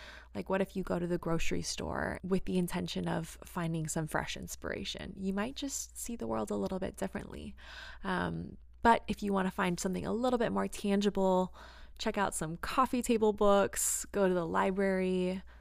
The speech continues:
get in a conversation with a stranger and pull some material from them. Um, I always love Pinterest. I'm such a Pinterest hoe. I,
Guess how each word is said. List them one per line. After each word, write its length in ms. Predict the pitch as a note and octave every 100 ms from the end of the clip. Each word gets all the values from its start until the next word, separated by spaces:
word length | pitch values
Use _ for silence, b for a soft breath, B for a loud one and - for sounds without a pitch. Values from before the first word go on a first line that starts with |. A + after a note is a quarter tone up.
| b b - - -
get 120 | G3+
in 100 | F#3+
a 80 | F3+
conversation 1000 | F3 F#3+ E3 E3 - F3 E3+ F3 E3 E3
with 240 | D3+ E3 -
a 60 | -
stranger 920 | - F3 E3 E3+ F3+ F#3+ G3+ G#3+ -
and 420 | - D#3+ D#3+ D#3+ -
pull 160 | - E3+
some 200 | - F#3+
material 560 | F#3+ - F3+ F3+ F3
from 260 | F#3 E3+ D#3+
them. 500 | G#3 G3+ G3 G3+ G3+ B B B B B
Um, 680 | F3+ E3+ F3+ F3 - - - -
I 140 | F#3
always 320 | G3 B3+ C#4
love 280 | C4+ A#3+ -
Pinterest. 680 | - E3 D#3 F3+ F#3 G3 -
I'm 240 | - E3+ E3
such 220 | - E3+
a 60 | F3
Pinterest 420 | F3 E3 E3+ -
hoe. 380 | E3 D#3+ D#3+ D#3+
I, 380 | - D#3 D3+